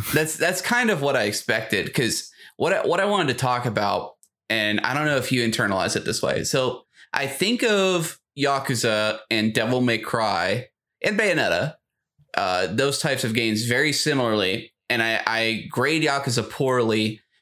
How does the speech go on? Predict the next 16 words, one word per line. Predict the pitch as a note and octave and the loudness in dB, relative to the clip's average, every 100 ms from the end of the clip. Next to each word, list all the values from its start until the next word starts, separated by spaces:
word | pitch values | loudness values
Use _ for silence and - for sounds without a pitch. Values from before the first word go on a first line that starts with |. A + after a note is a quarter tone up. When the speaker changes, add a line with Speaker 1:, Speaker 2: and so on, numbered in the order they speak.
| _ | _
Speaker 2:
because | A#2+ A2 - C3+ C3 | -4 -2 0 0 0
of | B2 | -2
how | A#2+ A2+ A2+ | -2 0 0
it | |
approaches | G#2 - A2 G#2 G2+ - | -2 -2 0 0 -2 -2
the | G#2 | 0
same | G#2+ G#2 G#2+ | 0 0 0
question. | G#2 - G#2 - | -2 -2 -2 -2
So | G2+ | -2
Devil | A2+ D#3 G3+ | 0 0 0
May | G3 | -2
Cry, | F#3+ A#2+ A2 A2 - - _ _ _ | -2 0 0 0 -4 -16 _ _ _
Bayonetta, | A#2+ C#3+ A2+ G#2 G2 G2 G2+ _ _ _ - | 0 2 0 0 0 -2 -4 _ _ _ -2
Vanquish, | B2 B2 B2+ B2 A#2 - - - _ _ _ _ | -2 0 0 0 0 0 -2 -6 _ _ _ _
whatever, | G#2+ F#2 - D#3+ _ _ _ | -4 -2 -6 -14 _ _ _
right? | G#2 G2 - | -2 -2 -4